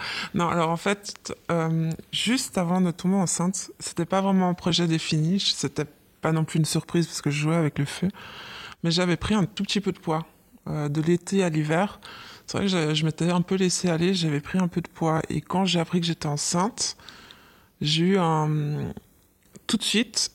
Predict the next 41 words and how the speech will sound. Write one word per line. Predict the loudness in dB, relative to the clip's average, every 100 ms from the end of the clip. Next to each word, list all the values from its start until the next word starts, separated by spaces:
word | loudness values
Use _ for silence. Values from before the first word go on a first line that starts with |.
| -10
j'ai, | -6 -2 2 2 2 2
j'ai, | 0 0 0 0 -2 -4 -8 -18 _ _
j'ai | -4
paniqué, | 0 2 2 0 -6
en |
fait. | -6 -12 -14 -20 -20 -20 -20 -20 -20 -20 -8
J'ai | -2 -2
paniqué | 0 4 4 4 2 0
parce | 0
que | -4
je | -2
me |
suis | -2 -2
dit, « | -2
Oh, | 0 0 0 -2 0
mais | 0
je | 0
vais | -2
commencer | 0 0 2
une | 2
grossesse | 2 2 0 0 0
avec | 0
déjà | 0 0 0 0 0
trois, | -2 -4
quatre | -2 -4 -4 -8 -6
kilos | -2 2 2
de | 2
plus | 2 2 2 2
que | 0 0 0 0 0 0 -2 -2
ce-, | -4 -8 -10 _ _ _ -2
plus | 0 4
ou | 4
moins | 4 4
ce | 0 2
que | 2
j'ai | 2
déjà | 2 2 2
dans | 2
la | 0
fourchette | -2 -8 -6 0 0 0 -2
haute. » | -2 0 -2 -6